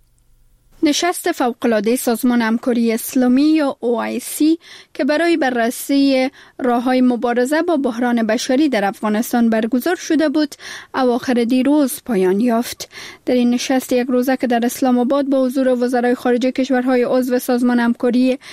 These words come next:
اسلامی برگزار شد، در مورد ایجاد یک صندوق مالی کمک‌های بشردوستانه برای افغانستان توافق صورت گرفت. شاه محمود قریشی، وزیر خارجه پاکستان، در پایان این نشست گفت که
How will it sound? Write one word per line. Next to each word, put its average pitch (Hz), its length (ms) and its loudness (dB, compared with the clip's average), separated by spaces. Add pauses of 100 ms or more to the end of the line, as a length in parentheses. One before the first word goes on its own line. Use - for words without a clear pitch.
(200)
اسلامی 254 520 0
برگزار 240 520 0
شد، 339 280 -2 (360)
در 349 100 0
مورد 277 300 0
ایجاد 240 360 -2
یک 208 240 -4
صندوق 240 440 -2
مالی 247 520 2 (320)
کمک‌های 262 480 0
بشردوستانه 240 880 0
برای 208 260 0
افغانستان 226 600 -2
توافق 294 460 -2
صورت - 400 -4
گرفت. 247 480 -2 (200)
شاه 320 200 -2
محمود 311 500 0
قریشی، 262 460 0
وزیر 247 340 0
خارجه 247 400 0
پاکستان، 330 580 -2
در 294 200 0
پایان 247 320 0
این 240 220 2
نشست 254 460 -4
گفت - 280 -2
که 339 160 2